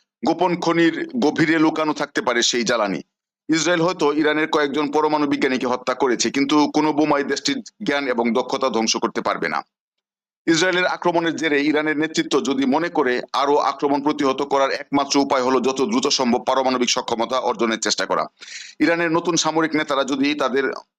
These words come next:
মৃত পূর্বসূরিদের চেয়ে বেশি একগুঁয়ে এবং কম সতর্ক হন, তাহলে কি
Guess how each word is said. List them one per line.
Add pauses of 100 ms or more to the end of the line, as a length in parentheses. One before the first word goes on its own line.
(120)
মৃত
পূর্বসূরিদের
চেয়ে
বেশি (100)
একগুঁয়ে (120)
এবং (120)
কম
সতর্ক
হন,
তাহলে
কি